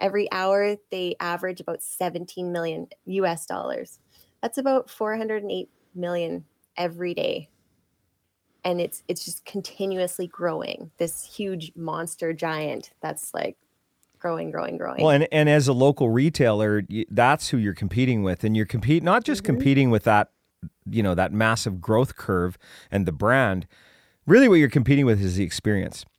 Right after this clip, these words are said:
Speaker 2: The reason why
Speaker 1: Yeah.
Speaker 2: it's growing like that is because of the experience. And I've noticed, you know, I bought some crap on Amazon. I'm not gonna
Speaker 1: <laughs>
Speaker 2: lie. Um,
Speaker 1: Mm-hmm.
Speaker 2: and I found that returning,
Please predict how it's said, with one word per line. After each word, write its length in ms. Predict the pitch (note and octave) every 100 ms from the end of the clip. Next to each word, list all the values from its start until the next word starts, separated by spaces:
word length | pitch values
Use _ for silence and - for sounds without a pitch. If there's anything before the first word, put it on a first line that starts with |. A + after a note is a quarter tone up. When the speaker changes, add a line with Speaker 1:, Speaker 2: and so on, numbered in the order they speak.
| _ _ -
Speaker 2:
The 100 | B2+
reason 420 | B2 D#3 D3+ E3
why 160 | C3 A2+
Speaker 1:
Yeah. 60 | G#2+
Speaker 2:
it's 100 | -
growing 460 | G2+ A#2+ D#3 E3+ G#2+
like 200 | F#2 F#2
that 200 | G2 G2
is 100 | F#2
because 380 | G2+ A#2 G2 F#2
of 240 | G#2 F2+
the 100 | G2
experience. 640 | F2 - C3 B2+ F#2+ F2
And 160 | A2 A2 - -
I've 220 | C3+ C#3+
noticed, 520 | D#3 G3 D3 A#2+ - - _ - _
you 60 | E3+
know, 80 | E3+
I 80 | E3+
bought 260 | F3 E3+
some 140 | D3+ A2
crap 480 | A#2+ D3 D3 - - -
on 180 | A#2 A2+
Amazon. 480 | G#2 G2+ F#2+ F2 E2+ -
I'm 80 | A#2+
not 180 | C#3+ C3
gonna 180 | A#2+ G#2
Speaker 1:
<laughs> 0 |
Speaker 2:
lie. 380 | A2+ D#3+ A2+ - - - -
Um, 300 | C3 B2+ B2+
Speaker 1:
Mm-hmm. 120 | G#3+
Speaker 2:
and 440 | C3+ C3+ C3 B2+ B2
I 120 | C3
found 380 | - D3+ E3 D3
that 140 | C3 _
returning, 800 | A#2 C#3 C3 D3+ G3 A#3+ A#2 F#3